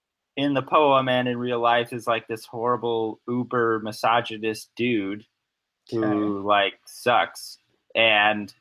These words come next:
Speaker 1: the poems sort of adopt the posture. It,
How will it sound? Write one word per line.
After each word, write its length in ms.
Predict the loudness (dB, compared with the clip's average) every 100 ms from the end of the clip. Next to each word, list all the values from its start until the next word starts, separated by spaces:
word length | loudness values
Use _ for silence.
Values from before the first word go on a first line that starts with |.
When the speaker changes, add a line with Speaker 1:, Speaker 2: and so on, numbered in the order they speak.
| -8
Speaker 1:
the 80 | -8
poems 720 | 0 4 6 4 2 -4 -8 -4
sort 240 | -2 0
of 180 | -2 -6 -10
adopt 720 | -8 0 2 2 0 -10 -20 _ _ _ _ _ _
the 100 | -6
posture. 840 | -4 2 2 2 -4 -4 -4 -4 -10 _ _
It, 220 | -10 -10